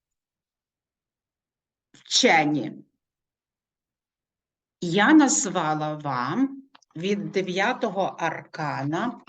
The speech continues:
до двадцятого аркану практично вс-, весь перелік як-, професій, який би підійшов, наприклад,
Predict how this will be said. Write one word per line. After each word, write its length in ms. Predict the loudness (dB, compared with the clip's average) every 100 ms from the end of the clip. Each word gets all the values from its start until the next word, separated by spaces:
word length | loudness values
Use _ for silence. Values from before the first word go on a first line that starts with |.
| -12
до 240 | -2 0
двадцятого 1000 | 0 -2 -4 -4 0 0 0 -4 -4 -4
аркану 960 | -4 -4 -4 -6 -2 -2 0 2 2 0 -16 _ _ _ _ _ _ _ _
практично 1040 | -2 -2 -2 0 0 2 -2 -2 -2 -4 -14 _ _ _
вс-, 360 | -2 0 0 0
весь 480 | 2 2 0 -4 -10 _ _
перелік 840 | 0 0 2 0 0 -2 -4 -12 _ _ _ _
як-, 280 | -2 0 -2 -16 _ -6
професій, 920 | -6 -6 -4 -2 -2 -4 -4 -4 -6 -6
який 500 | 0 0 0 -2 -2
би 140 | 0 -4
підійшов, 1000 | -4 -6 -6 -4 -4 2 2 2 -6 -10
наприклад, 840 | -6 -6 -2 -2 -2 -2 -4 -6